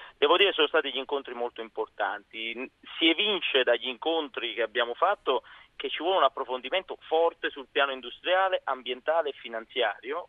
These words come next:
che riguarda questa partita, sapendo che mi si chiede in dieci giorni di risolvere un problema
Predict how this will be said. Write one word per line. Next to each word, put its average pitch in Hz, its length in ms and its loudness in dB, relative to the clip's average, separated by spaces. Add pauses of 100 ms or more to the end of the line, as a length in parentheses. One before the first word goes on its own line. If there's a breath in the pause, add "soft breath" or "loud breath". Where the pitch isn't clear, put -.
(140)
che 120 320 -2
riguarda 110 500 -2
questa - 280 -10
partita, 180 560 -2 (560 loud breath)
sapendo 196 460 4
che 135 100 -2
mi 135 180 -8
si 139 140 -16
chiede 160 240 -4
in 127 100 -10
dieci 135 280 -8
giorni 143 340 4
di 120 80 -6
risolvere 113 440 -2
un 110 100 -12
problema 131 460 0